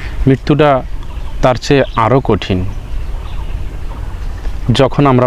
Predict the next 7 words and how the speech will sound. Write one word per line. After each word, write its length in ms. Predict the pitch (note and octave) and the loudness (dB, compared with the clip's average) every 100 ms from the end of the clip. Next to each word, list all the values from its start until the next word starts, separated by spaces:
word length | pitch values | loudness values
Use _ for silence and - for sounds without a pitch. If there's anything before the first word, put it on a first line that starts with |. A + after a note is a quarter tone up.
| A#2 | 4
মারা 180 | G#2+ A#2+ | 4 4
যাব, 340 | B2+ G2 G2 C3 - - - - - - - - - - - - - - - - - - - - - A#2 | 2 2 0 0 -6 -8 -6 -6 -8 -8 -8 -8 -8 -8 -6 -6 -8 -8 -8 -8 -8 -6 -6 -4 0 4
দেখবেন, 420 | B2 A#2 C3 A2+ B2 D#3+ - - - - - - - - - - - - - - - - - - - - - - - - - A#2+ B2 | 4 4 2 4 2 -2 -8 -8 -6 -6 -6 -6 -8 -8 -4 -2 -2 -4 -6 -6 -6 -8 -8 -8 -8 -6 -8 -8 -6 -6 2 4 4
যখন 240 | C3+ E3 | 4 4
আমাদেরকে 720 | D#3 D#3 D#3 C#3+ E3 D#3 D#3 - - - - - - - - - - - - - - - - - - | 4 4 2 2 4 6 4 0 -8 -8 -8 -8 -8 -8 -8 -8 -8 -10 -10 -10 -8 -8 -8 -8 -2
কবরে 340 | - A#2+ A2+ A#2+ | 0 4 4 4
শুয়ে 540 | - - C3+ B2+ A#2 | 2 4 6 6 4